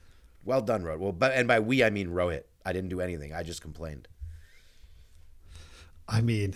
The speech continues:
Speaker 2: that is, yeah, that, this is why, this is why the show works. Um, and I,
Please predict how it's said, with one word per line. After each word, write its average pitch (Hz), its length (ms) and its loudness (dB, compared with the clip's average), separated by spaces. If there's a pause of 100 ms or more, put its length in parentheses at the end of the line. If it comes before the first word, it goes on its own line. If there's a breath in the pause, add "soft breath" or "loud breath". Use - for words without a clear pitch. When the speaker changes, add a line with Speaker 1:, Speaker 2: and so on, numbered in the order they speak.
(120)
Speaker 2:
that 120 480 2
is, 113 320 6
yeah, 87 160 0 (160)
that, 165 220 6
this - 140 2
is 165 80 0
why, 127 240 8
this 127 120 4
is 131 100 2
why 120 120 8
the 104 80 6
show 98 240 2
works. 85 420 -2 (300 loud breath)
Um, 120 400 12 (420 loud breath)
and 131 120 4
I, 214 160 2